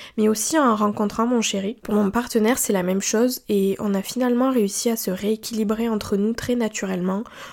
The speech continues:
On ose être vulnérable entre nous, on ose ouvrir notre cœur, on ose se parler. Ça, c'est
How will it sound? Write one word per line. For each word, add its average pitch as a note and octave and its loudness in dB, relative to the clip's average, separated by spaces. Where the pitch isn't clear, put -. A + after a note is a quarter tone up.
On G3+ 0
ose A3 4
être G#3 -2
vulnérable G#3 0
entre G3+ -4
nous, G3+ 0
on A3 2
ose G3 -2
ouvrir A3 0
notre A#3 -2
cœur, G#3+ -2
on F#3+ -2
ose F#3+ -2
se - -4
parler. G3+ -2
Ça, C4+ 0
c'est G#3 0